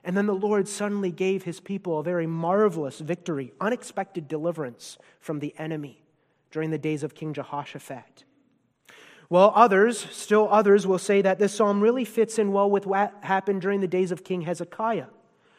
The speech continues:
when King Sennacherib, the king of Assyria,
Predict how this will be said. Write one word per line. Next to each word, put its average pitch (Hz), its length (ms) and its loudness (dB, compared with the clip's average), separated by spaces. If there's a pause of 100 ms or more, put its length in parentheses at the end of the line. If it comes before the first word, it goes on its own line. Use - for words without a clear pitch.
(140)
when 185 240 2
King 214 260 -2
Sennacherib, 190 800 0 (220)
the 175 80 -2
king 202 240 -2
of 185 80 0
Assyria, 185 640 -2